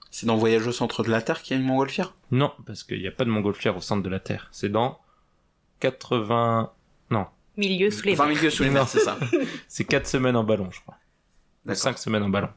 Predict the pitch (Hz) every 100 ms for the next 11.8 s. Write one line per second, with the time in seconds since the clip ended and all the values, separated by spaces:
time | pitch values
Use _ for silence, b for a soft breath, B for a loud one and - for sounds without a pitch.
0 | _ 110 110 104 104 107 110 113 107 110
1 | 110 107 98 - 104 101 95 98 92 -
2 | 104 98 - - - 107 104 104 104 104
3 | 98 95 107 - _ 104 95 98 _ _
4 | _ 196 190 190 - _ - 127 123 107
5 | 98 101 104 104 - - 98 - - 95
6 | 90 92 - - 107 - 131 - _ 202
7 | 190 110 160 190 180 - - 190 180 -
8 | 165 170 285 226 143 165 294 320 214 180
9 | 147 - 160 151 - - 196 156 170 170
10 | 170 160 151 - _ - 190 175 165 -
11 | 370 - - 160 165 226 -